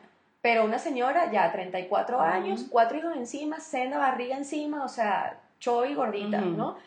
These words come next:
Speaker 1: Y ella se metió en esa vaina y ella empezó a documentar eso, o sea, lo, cómo entrenaba, cómo comía, cómo no sé qué, entonces, no ganó ni nada, pero ella, o sea, se cumplió su meta.
Speaker 2: Ujú.
Speaker 1: Y no sé, empezó a tener como una cuenta de mostrar el cuerpo como es, del no tener vergüenza, de no sé qué.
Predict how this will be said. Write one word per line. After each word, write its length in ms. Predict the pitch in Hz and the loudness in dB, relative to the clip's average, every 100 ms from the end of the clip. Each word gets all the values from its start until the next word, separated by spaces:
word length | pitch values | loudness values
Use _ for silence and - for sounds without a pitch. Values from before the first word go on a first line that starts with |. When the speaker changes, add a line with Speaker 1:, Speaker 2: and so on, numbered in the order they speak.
| - _ 208 | -20 _ -2
Speaker 1:
Y 80 | |
ella 120 | 220 269 | -2 0
se 120 | 294 | -4
metió 240 | 247 240 | -4 -2
en 60 | 233 | -2
esa 160 | 311 | 0
vaina 320 | 277 262 277 262 | 0 0 -2 -2
y 80 | |
ella 160 | 233 226 | -2 -2
empezó 280 | 247 277 226 | -4 -2 0
a 40 | |
documentar 520 | 220 262 240 208 196 | 0 -2 -6 -4 -2
eso, 340 | 226 208 - 262 | -2 -4 -6 -10
o 60 | |
sea, 140 | - 196 | -4 -4
lo, 140 | 190 | -2
cómo 160 | 208 202 | -4 -4
entrenaba, 520 | 214 233 214 196 202 | -2 -2 0 0 -2
cómo 220 | 202 208 | -4 -6
comía, 360 | 214 214 196 196 | -4 -4 -4 -8
cómo 160 | 190 202 | -10 -10
no 100 | 208 | -8
sé 140 | 208 | -8
qué, 160 | 208 196 | -6 -6
entonces, 260 | 202 196 233 - _ - | -8 -10 -10 -12 _ 0
no 140 | 247 | 2
ganó 220 | 285 294 | 2 0
ni 120 | 285 | -2
nada, 260 | 277 254 311 | 0 0 0
pero 200 | 254 202 | 0 0
ella, 300 | 202 196 226 | 0 2 0
o 40 | - | 0
sea, 220 | 226 - | -4 -4
se 220 | - 208 | -4 -4
cumplió 420 | 220 208 208 208 | -2 -2 -2 -2
su 160 | 208 240 | -4 -4
meta. 300 | 240 220 - | -2 -2 -6
Speaker 2:
Ujú. 480 | 214 220 220 208 226 - _ _ _ - - - | -6 -6 -4 -6 -8 -12 _ _ _ -20 -20 -8
Speaker 1:
Y 120 | 262 | -4
no 100 | 277 | 0
sé, 320 | 294 247 240 | 4 4 4
empezó 280 | 226 226 233 | 0 -2 -2
a 60 | |
tener 220 | 233 262 254 | -2 -6 -6
como 140 | 262 | -6
una 140 | 262 - | -6 -2
cuenta 420 | 262 254 269 269 | 0 0 0 2
de 120 | 254 | 2
mostrar 320 | 220 208 214 | -2 -2 -2
el 100 | 208 | 0
cuerpo 260 | 247 233 262 | 0 0 -2
como 240 | 254 220 208 | -2 0 0
es, 300 | 214 220 214 | 0 0 -2
del 360 | 208 208 196 | -4 -4 -6
no 160 | 202 196 | -8 -6
tener 260 | 226 233 | -4 -2
vergüenza, 640 | 233 233 226 220 214 214 208 | -2 -2 0 0 -2 -6 -8
de 100 | 202 | -8
no 100 | 202 | -12
sé 120 | - | -4
qué. 240 | 233 226 | -2 -2